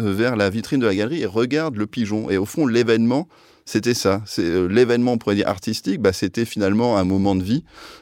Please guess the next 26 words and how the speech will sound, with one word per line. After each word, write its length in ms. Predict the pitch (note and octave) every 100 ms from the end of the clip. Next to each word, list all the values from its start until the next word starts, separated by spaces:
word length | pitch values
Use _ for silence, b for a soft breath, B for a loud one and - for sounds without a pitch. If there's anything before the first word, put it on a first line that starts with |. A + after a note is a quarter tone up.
| -
euh, 200 | F#2+ F#2+
où 160 | - C3+
tous 180 | D3 B2+
les 100 | G#2+
regards, 480 | G#2 G2 C3 C#3+ G#2+
euh, 120 | G#2+
coïncident. 480 | A#2 A2 - A#2+ A2+
Et 40 |
puis 140 | -
finalement, 580 | A2 A#2 A#2 C3+ C#3+ C3 -
après 240 | G2+ -
avoir 240 | A2 G#2 F#2+
tant 160 | C3+
trimé 400 | A#2+ - A#2+ B2
pour 160 | B2 G#2
faire 180 | - G2+
ses 140 | -
sculptures, 380 | - G#2 - E3
bah, 200 | G2+ E2+
Lizzie 440 | - G2+ A2 A#2+ C#3+
part 380 | - F#2 A2+ A2
dans 140 | F2+
la 140 | E2+
rue 300 | E2+ B2+ F3+
avec, 340 | G#2 F2+ F#2+
euh, 100 | -